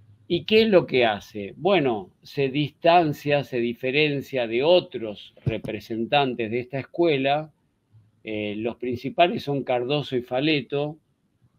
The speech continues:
Cardoso de origen brasileño, Fernando Henrique Cardoso, luego presidente de Brasil, un hombre que no estaba estrechamente ligado a la teoría de la dependencia, muy inteligente, muy erudito, no era un lumpen como gran parte de los presidentes que vinieron después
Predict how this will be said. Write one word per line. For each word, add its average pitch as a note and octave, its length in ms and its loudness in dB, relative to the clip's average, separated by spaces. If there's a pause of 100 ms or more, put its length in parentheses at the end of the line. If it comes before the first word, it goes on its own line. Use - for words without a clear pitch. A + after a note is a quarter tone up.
(300)
Cardoso C3 580 0
de B2 60 2
origen A#2+ 400 -2
brasileño, C#3+ 720 0
Fernando A2+ 400 -4
Henrique A2+ 320 -4
Cardoso, C#3 560 0
luego A#2+ 380 2
presidente A2+ 580 -4
de G#2+ 140 -4
Brasil, D3 600 0 (640)
un A3+ 240 4
hombre A3 340 6
que C3 140 0
no D3 120 2
estaba D#3 480 6
estrechamente A#2+ 720 -2
ligado B2 380 2
a A#2+ 40 -2
la G#2+ 140 -4
teoría A2 300 -4
de A2+ 100 -2
la G#2+ 100 -6
dependencia, D3 880 -2
muy D#3+ 260 4
inteligente, D#3+ 720 2
muy C#3 260 -2
erudito, C3+ 760 0
no B2+ 200 0
era B2+ 160 0
un A#2+ 140 0
lumpen C3 580 -4 (400)
como A2+ 280 -6
gran B2 280 -2
parte B2 320 -4
de A2+ 80 -4
los G#2+ 160 -8
presidentes A#2 640 -6
que G#2+ 100 -14
vinieron A#2 420 0
después A#2+ 520 -4